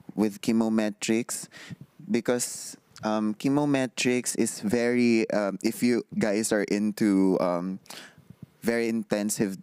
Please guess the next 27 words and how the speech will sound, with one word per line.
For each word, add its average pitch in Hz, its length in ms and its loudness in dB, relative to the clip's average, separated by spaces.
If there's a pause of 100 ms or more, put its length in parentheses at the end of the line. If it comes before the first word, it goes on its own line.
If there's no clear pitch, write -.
(140)
uh, 90 220 0
data 107 440 0
analysis, 101 920 0
statistics, 101 840 -2
mathematics, 95 800 -2 (200)
like, 104 240 0 (460)
really 123 640 4
understanding 110 840 0
how, 101 480 -2 (360)
uh, 95 160 0
the 104 140 0
results 110 480 2
of - 200 -2
your, 101 420 2 (280)
um, 90 440 0 (140)
chemical 113 380 0
analysis 104 640 0
work 101 480 0
and 101 160 -2
how 107 200 -4
to 107 280 0 (380)
infer 113 480 0
something 110 560 -4
out 110 220 -2
of 104 180 -6
those 101 300 0
data, 92 460 -2